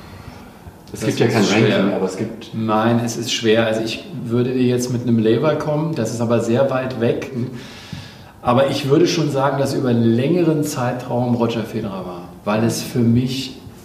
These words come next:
Speaker 2: eine Leichtigkeit an Mentalstärke. Und das finde ich eine ganz große Kunst, weil ich glaube, dass du als Gegner genau daran verzweifelst,
Speaker 1: Mhm.
Speaker 2: indem du
Speaker 1: Interessant,
Speaker 2: denkst,
Speaker 1: ja.
Speaker 2: hey, den juckt ja gar nichts. Das gibt's
Speaker 1: Ja.
Speaker 2: doch nicht. Ist doch Finale, den juckt gar nichts.
Speaker 1: Ja.
Speaker 2: Jetzt macht er einen Schlag rückwärts durch die Beine. Wie geht das?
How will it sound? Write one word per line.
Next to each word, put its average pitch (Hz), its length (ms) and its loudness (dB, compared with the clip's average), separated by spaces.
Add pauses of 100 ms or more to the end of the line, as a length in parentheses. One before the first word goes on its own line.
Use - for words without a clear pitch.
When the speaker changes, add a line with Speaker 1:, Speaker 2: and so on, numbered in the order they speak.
Speaker 2:
eine 107 360 2
Leichtigkeit 107 1120 0
an 190 140 -6
Mentalstärke. 170 760 -6
Und 190 80 -4
das 180 120 -6
finde 107 160 0
ich - 60 -4
eine 113 120 2
ganz 117 260 2
große 113 220 -2
Kunst, 160 260 -2
weil 143 120 2
ich - 80 -2
glaube, 147 240 4
dass 151 140 4
du 147 80 2
als - 180 2
Gegner 151 280 0
genau 135 220 -2
daran 127 320 0
verzweifelst, - 640 -10
Speaker 1:
Mhm. - 60 -10 (360)
Speaker 2:
indem 113 140 0
du 117 40 6 (180)
Speaker 1:
Interessant, 120 140 6
Speaker 2:
denkst, 127 180 4
Speaker 1:
ja. 90 140 0 (240)
Speaker 2:
hey, 143 220 0
den 113 180 4
juckt - 240 2
ja 101 120 2
gar 92 280 2
nichts. - 220 -6
Das - 180 -6
gibt's - 260 -2
Speaker 1:
Ja. 214 80 0
Speaker 2:
doch 175 60 -2
nicht. 98 100 -2
Ist - 120 -4
doch 131 60 2
Finale, 175 500 2
den 135 180 4
juckt 294 260 0
gar 175 180 0
nichts. - 360 -8
Speaker 1:
Ja. 92 220 -6
Speaker 2:
Jetzt 117 160 -2
macht - 180 -2
er 147 60 2
einen - 80 0
Schlag 139 280 2
rückwärts 143 280 0
durch 123 140 -2
die 160 80 0
Beine. 135 240 4
Wie 113 80 4
geht 202 240 2
das? - 320 -8